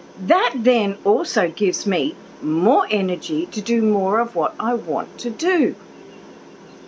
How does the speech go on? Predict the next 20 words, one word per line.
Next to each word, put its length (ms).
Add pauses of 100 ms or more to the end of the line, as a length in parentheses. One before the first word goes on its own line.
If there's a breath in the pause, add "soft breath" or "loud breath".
(160)
And 220
so 300
it 80
was 180
like 260
that 200
one 420
comment 760 (1400)
opened 400
my 200
eyes 640 (540)
and 200
I 100
went, 220 (200)
"Wow, 480 (360)
yeah, 580 (1600)
I 120
can 220
see 540
that. 460